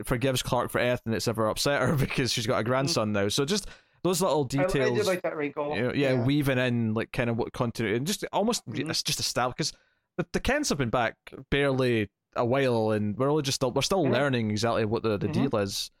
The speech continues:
Speaker 2: What they
Speaker 1: uh, with
Speaker 2: know
Speaker 1: them.
Speaker 2: and, you know, how, how long they've, they've ex-, been experiencing this, you know?
Speaker 1: Yeah.
Speaker 2: Like, how, how'd they feel when John went off with Space Grandpa? You know? Like,
Speaker 1: Mm.
Speaker 2: I, I'd love to know how Ma and Pa Kent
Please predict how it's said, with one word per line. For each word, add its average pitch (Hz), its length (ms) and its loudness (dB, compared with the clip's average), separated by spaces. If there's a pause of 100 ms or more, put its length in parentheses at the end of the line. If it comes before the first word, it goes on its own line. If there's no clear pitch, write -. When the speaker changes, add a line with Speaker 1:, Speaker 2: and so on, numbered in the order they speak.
(280)
Speaker 2:
What 170 120 0
they - 180 2
Speaker 1:
uh, - 20 2
with 170 80 0
Speaker 2:
know 160 200 2
Speaker 1:
them. 156 160 2
Speaker 2:
and, 147 220 -4 (600)
you 160 180 0
know, 139 360 0
how, 165 140 2
how 175 240 0
long 170 260 2
they've, 160 260 -2 (100)
they've 151 180 -4
ex-, - 160 -8 (260)
been 156 140 0
experiencing 147 720 -2
this, 139 280 -2
you 143 100 0
know? 143 260 0 (500)
Speaker 1:
Yeah. 110 140 2
Speaker 2:
Like, 165 340 -2 (540)
how, 254 240 0
how'd 247 280 0
they 247 300 -2
feel 190 300 2
when 170 180 -4
John 170 280 -2
went 175 120 0
off 175 220 -2
with 160 100 -6
Space 180 320 -2
Grandpa? 131 460 -6 (1040)
You 160 140 0
know? 170 300 0 (220)
Like, 156 120 -2
Speaker 1:
Mm. 160 80 2
Speaker 2:
I, 165 200 2
I'd 180 120 0
love 175 200 2
to 170 60 -4
know 170 160 0
how 156 260 0
Ma 147 200 -2
and 143 100 -6
Pa 143 140 0
Kent 143 280 -4